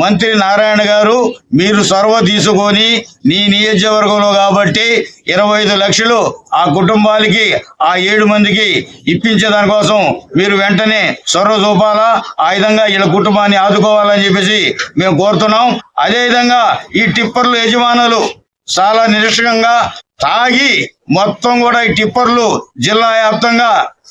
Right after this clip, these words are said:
ప్రమాదాలు చేస్తున్నారు. దీనివల్ల చాలా ప్రమాదం జరుగుతున్నాయి. ఈ టిప్పర్లు దొంగ లోడ్లు ఎత్తుకొని ఇతర రాష్ట్రాలకు వెళ్ళి కోట్లాది రూపాయలు సంపాదించుకుంటూ నిరుపేదలను చంపిస్తున్నారు. అదేవిధంగా నైటుల్లో అయితే తెలియకుండానే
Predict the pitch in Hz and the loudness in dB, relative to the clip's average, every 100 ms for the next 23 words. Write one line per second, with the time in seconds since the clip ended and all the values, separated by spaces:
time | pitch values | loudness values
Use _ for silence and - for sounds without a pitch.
0 | - 208 220 226 214 208 214 208 208 214 | -2 0 2 2 0 0 0 0 0 2
1 | 220 226 - _ 147 214 214 220 233 226 | 0 0 -4 _ -4 0 0 2 0 0
2 | 208 214 214 190 202 233 226 226 214 214 | 0 0 0 0 0 0 0 0 2 0
3 | 220 208 220 226 220 - - 196 233 226 | 0 2 2 0 -2 -6 -4 -2 -2 -2
4 | 247 247 240 214 - - 139 180 233 240 | -2 0 0 -2 -4 -6 -2 0 0 2
5 | 226 226 226 190 - - 196 208 226 233 | 0 2 0 0 -4 -4 -2 0 0 0
6 | 226 190 - - 160 185 240 240 233 233 | 0 -2 -4 -6 -4 0 2 2 0 0
7 | 226 202 220 220 202 131 - - 226 208 | 0 0 0 0 -2 -4 -6 -2 0 0
8 | 240 240 226 220 233 214 214 202 226 202 | 0 0 0 2 2 2 0 2 0 0
9 | 220 202 214 - - - 214 220 220 208 | 0 2 0 -2 -2 -2 0 0 0 0
10 | 214 190 208 196 220 - 214 220 214 226 | 0 0 0 0 0 0 0 2 2 2
11 | 233 226 - 170 220 220 226 226 208 196 | 0 -2 -4 -2 0 0 2 2 2 0
12 | 226 233 226 226 214 220 175 - - 214 | 0 0 0 0 0 0 -4 -6 -4 -2
13 | 240 233 233 233 233 | 2 2 0 0 0